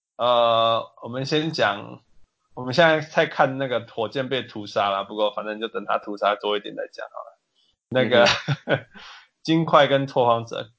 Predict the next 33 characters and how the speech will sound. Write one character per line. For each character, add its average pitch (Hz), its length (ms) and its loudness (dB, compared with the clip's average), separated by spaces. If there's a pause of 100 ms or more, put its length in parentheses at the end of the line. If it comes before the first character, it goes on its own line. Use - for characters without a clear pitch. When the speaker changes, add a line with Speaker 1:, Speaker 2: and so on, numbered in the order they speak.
(180)
Speaker 1:
看 170 180 2
起 - 120 -4
来 113 60 2
好 107 100 2
像 127 180 -2
是 113 320 -10 (260)
金 123 180 -14
块 117 200 2
了 101 140 -4
吼。 120 220 -6 (1500)
Speaker 2:
基 131 240 4
本 110 240 6
上 113 360 4
应 113 360 -8
该 113 340 2
是 110 440 -8
金 98 520 -8
块 98 200 4
了。 - 320 -8 (260)
Speaker 1:
对 113 140 0
啊。 104 240 -2
Speaker 2:
我 117 200 8
觉 131 260 4
得 151 220 2
拓 165 320 -2
荒 156 400 -4
者， 101 680 -6 (560)
其 196 180 -2
实 214 360 -2 (380)
第 233 280 2
一 233 60 4
轮 135 600 2 (920)
把 107 640 2